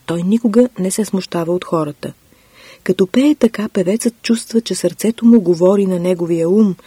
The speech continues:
на неговата душа и на неговия дух. Щом сърцето му проговори, той забравя външния свят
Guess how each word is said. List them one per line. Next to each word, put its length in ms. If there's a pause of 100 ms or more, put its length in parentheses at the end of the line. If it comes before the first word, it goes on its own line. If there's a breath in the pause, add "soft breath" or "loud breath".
(320 loud breath)
на 80
неговата 440
душа 420 (220 loud breath)
и 80
на 100
неговия 460
дух. 360 (540 soft breath)
Щом 300
сърцето 520
му 120
проговори, 680 (380 soft breath)
той 180
забравя 460
външния 480
свят 420